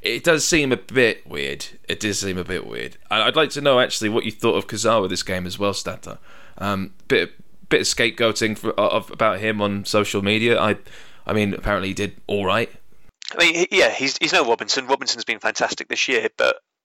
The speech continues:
Speaker 2: he didn't do much wrong. I mean, he wasn't at fault for the goal, and if you're looking at, at that at face value, he was part of a defence that kept third place Newcastle at bay until the eighty-ninth minute.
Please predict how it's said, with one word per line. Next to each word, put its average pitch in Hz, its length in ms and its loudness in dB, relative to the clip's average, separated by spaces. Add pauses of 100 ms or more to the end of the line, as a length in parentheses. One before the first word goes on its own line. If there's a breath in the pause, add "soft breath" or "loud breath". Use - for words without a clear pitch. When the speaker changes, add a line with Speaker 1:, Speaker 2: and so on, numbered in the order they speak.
Speaker 2:
he 170 120 -4
didn't 185 280 0
do 123 340 2 (120)
much 127 400 0 (300)
wrong. 123 560 0
I 131 80 2
mean, 127 560 -2
he 139 140 -4
wasn't 147 280 2
at 120 180 2
fault 127 340 -2
for 120 240 -2
the 113 100 -2
goal, 123 460 4 (340)
and 117 640 0 (680)
if 123 80 -6
you're 127 80 2
looking 120 320 0
at, 117 120 0 (180)
at 117 120 -2
that - 180 6
at 117 140 4
face 117 300 2
value, 117 500 0 (640 loud breath)
he 127 100 0
was 123 120 0
part 120 340 0
of 113 80 -8
a 117 40 -8
defence 113 400 0
that 120 200 2
kept - 240 -4
third 123 260 2
place 120 240 0
Newcastle 117 520 -2
at - 100 -8
bay 117 180 4
until 113 220 -4
the 113 140 2
eighty-ninth 113 480 -2
minute. 127 320 -2